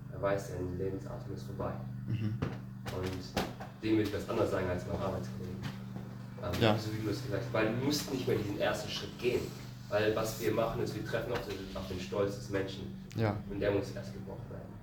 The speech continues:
Speaker 2: Voll.
Speaker 1: Ich denke oft an diese Stelle, wo Paulus und Silas im, im Gefängnis sind und da d-, dieses Erdbeben passiert. Und der, ähm, der Wärter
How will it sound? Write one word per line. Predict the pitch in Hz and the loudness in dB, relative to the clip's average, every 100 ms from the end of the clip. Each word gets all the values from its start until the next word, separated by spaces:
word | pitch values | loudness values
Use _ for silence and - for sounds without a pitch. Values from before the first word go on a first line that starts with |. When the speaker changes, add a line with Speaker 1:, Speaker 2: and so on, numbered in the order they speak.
| - | -2
Speaker 2:
Voll. | 110 107 107 | 4 4 2
Speaker 1:
Ich | - | 4
denke | 117 113 | 4 4
oft | 110 | 2
an | 107 104 | 0 0
diese | 101 101 - - | -2 -4 -6 -8
Stelle, | - 110 101 95 95 - - - - - - - - | -6 -4 0 2 0 -2 -8 -10 -8 -8 -10 -10 -6
wo | 95 | -6
Paulus | - 104 104 98 | 4 4 6 0
und | 95 | -4
Silas | 120 101 95 | 0 0 0
im, | 95 - - - 92 | -4 -6 -8 -10 -6
im | 90 87 | -4 -4
Gefängnis | - 101 101 - | 0 2 2 2
sind | 95 | 0
und | 98 | 2
da | 90 98 - - - - | 2 2 -2 -10 -12 -8
d-, | - - - - | -8 -8 -10 -10
dieses | - | -8
Erdbeben | - 98 98 98 | -2 -2 -2 -4
passiert. | 98 95 - - - - - - - - - - - - - - - | -4 -6 -4 -2 -2 -4 -6 -6 -6 -6 -6 -6 -6 -6 -4 -4 0
Und | 104 98 - - | 0 0 -2 2
der, | 101 98 95 - - - - | 4 4 2 0 -4 -6 -2
ähm, | - 92 90 - - - - - - - - - - | 0 2 0 0 -2 -6 -8 -8 -8 -6 -4 -4 0
der | 101 98 | 2 4
Wärter | 110 110 | 4 2